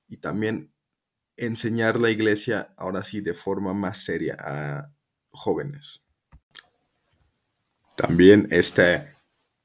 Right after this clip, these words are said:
cambio de opinión y diferencia de opinión entre los que apoyaban a la Iglesia romana y a los movimientos como Martín Lutero, es que hubo guerras de religión donde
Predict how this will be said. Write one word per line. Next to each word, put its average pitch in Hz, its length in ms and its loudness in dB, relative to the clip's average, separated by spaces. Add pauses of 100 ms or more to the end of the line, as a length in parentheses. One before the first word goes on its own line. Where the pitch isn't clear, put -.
cambio 95 320 2
de 87 60 0
opinión 85 560 -6
y 87 260 -6
diferencia 92 560 -4
de 90 80 -2
opinión 87 540 -8
entre 82 560 -6 (260)
los - 220 -6
que - 80 -2
apoyaban 95 420 2
a 87 40 -2
la 82 100 -2
Iglesia 90 340 -2
romana 82 480 -6
y 95 80 -8
a 85 400 -6 (120)
los 95 220 -10
movimientos 92 760 -4
como 85 240 -10
Martín 90 400 -4
Lutero, 98 480 -2 (280)
es - 80 -12
que - 100 -4
hubo 101 180 0
guerras 104 380 2
de 87 100 -2
religión 87 720 -4
donde 85 440 -10